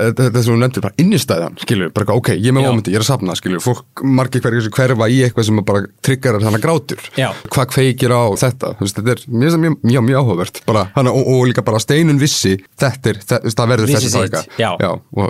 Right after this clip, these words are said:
Speaker 1: þetta er svo, ah, það er svo góð,
Speaker 2: Þetta
Speaker 1: það er svo góður svona creative juice í þessu, í þessu, í þessari dynamík.
Speaker 2: Já, heldur betur. Og svo kom Kolbeinn til mín og því að ræðan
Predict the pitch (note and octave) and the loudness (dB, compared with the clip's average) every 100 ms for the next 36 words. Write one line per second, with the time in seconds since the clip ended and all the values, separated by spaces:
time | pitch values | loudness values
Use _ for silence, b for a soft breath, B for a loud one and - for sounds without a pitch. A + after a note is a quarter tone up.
0 | - G#2 G#2 A2+ A2+ - - E2+ F#2+ G2+ | 0 0 2 2 0 -2 -2 -2 0 2
1 | B2 C#3+ C3 D3+ C3+ C#3+ F3 - D#3+ D#3 | 2 2 0 0 2 2 2 2 0 2
2 | C#3 F3+ C#3+ C3+ C3 C3 C#3 A2+ A2+ A2 | 2 2 0 0 0 2 2 2 2 2
3 | A#2+ A#2 G2+ - - A#2+ A#2 C3 B2+ F2 | 2 2 0 0 0 2 2 2 2 0
4 | - A2+ G#2+ D3 D3 D#3+ C3+ G2+ F#2+ A2 | -4 -4 -2 -2 0 -2 -2 -4 -4 -4
5 | - - F#3+ G3 F3+ - - E3 E3 B2+ | 0 2 2 0 -2 -4 -2 -2 0 -2
6 | F#2+ G2+ F#2 F2 G2+ G#2 A2+ B2 A2+ C3 | -2 -2 -2 -2 -4 -4 -2 0 0 0
7 | E3+ E3+ | -2 -2